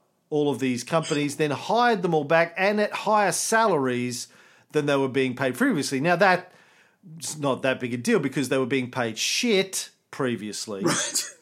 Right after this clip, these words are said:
Speaker 2: <laughs> Doesn't take much to
Speaker 1: by these
Speaker 2: improve it.
Speaker 1: privatized mining companies, yeah. So, uh, to, to rehire them at higher salaries just means, you know, he was trying to pay them a, a, a, a fair wage, I guess, for their work.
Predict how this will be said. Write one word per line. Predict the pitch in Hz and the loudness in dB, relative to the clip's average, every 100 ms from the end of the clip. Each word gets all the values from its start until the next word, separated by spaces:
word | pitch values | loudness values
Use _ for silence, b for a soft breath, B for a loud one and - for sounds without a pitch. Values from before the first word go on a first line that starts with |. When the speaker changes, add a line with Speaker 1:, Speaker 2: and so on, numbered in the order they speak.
| _ | _
Speaker 2:
<laughs> | 120 117 - | -20 -6 0
Doesn't | 160 147 | 2 2
take | 156 143 | 0 0
much | 139 131 - | -2 -2 -4
to | 120 | 0
Speaker 1:
by | 139 135 | 0 2
these | 131 127 | 0 -2
Speaker 2:
improve | 110 147 139 123 | -2 0 0 -2
it. | 123 | -4
Speaker 1:
privatized | 139 120 113 117 | -2 0 -2 -4
mining | 120 143 135 113 | -4 -2 -4 -8
companies, | 113 95 101 104 104 | -10 -12 -10 -10 -4
yeah. | 147 95 - | -2 -2 -6
So, | - 139 131 123 B B B B B - | -2 0 0 -4 B B B B B -10
uh, | 202 202 165 | -8 -8 -4
to, | 196 165 | 0 0
to | - 170 | 0 0
rehire | 170 233 190 190 190 175 | 2 2 4 6 6 6
them | 151 135 | 4 2
at | 135 | 0
higher | 156 151 120 | 2 2 2
salaries | - - 202 151 135 127 | 0 2 4 4 0 -2
just | 143 - | -6 -4
means, | 131 117 101 - | -4 -4 -6 -12
you | 147 117 | -12 -12
know, | |
he | 92 107 | -10 -10
was | 113 | -10
trying | - 135 104 | -6 -4 -4
to | |
pay | 90 - 127 | -6 -4 -4
them | 117 104 | -4 -10
a, | 90 - | -12 -14
a, | |
a, | 101 92 90 92 87 92 | -12 -14 -14 -14 -14 -14
a | 101 | -16
fair | - - 143 131 113 | -14 -4 -2 0 -2
wage, | 101 117 120 113 107 | -2 -2 -2 -4 -6
I | 107 98 | -10 -8
guess, | 101 101 - | -10 -10 -12
for | - - | -16 -14
their | 101 98 | -12 -10
work. | 107 107 104 | -8 -10 -12